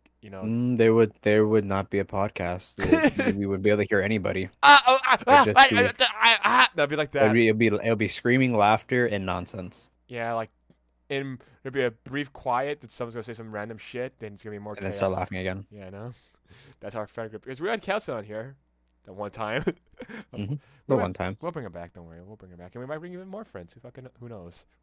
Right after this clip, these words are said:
Speaker 1: We'll bring
Speaker 2: Who
Speaker 1: more
Speaker 2: knows?
Speaker 1: friends. Yeah. But anyways, uh, so, but let's also, uh, let's get on some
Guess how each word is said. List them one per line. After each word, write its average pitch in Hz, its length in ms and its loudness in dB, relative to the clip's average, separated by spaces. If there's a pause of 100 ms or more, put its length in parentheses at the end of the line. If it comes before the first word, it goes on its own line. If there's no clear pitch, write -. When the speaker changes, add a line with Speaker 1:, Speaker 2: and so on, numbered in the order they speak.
Speaker 1:
We'll 107 80 -20
bring 101 120 -20 (280)
Speaker 2:
Who 110 80 -6
Speaker 1:
more 110 80 -6
Speaker 2:
knows? - 360 -12
Speaker 1:
friends. - 200 -20
Yeah. 92 60 -20 (540)
But 104 120 -16
anyways, 98 680 -12
uh, 92 320 -10 (800)
so, 196 160 -8 (440)
but 196 140 0
let's 202 220 -8
also, 208 300 -6 (300)
uh, 170 320 -2
let's 180 280 -12
get 180 180 -2
on 165 100 -6
some 160 120 -14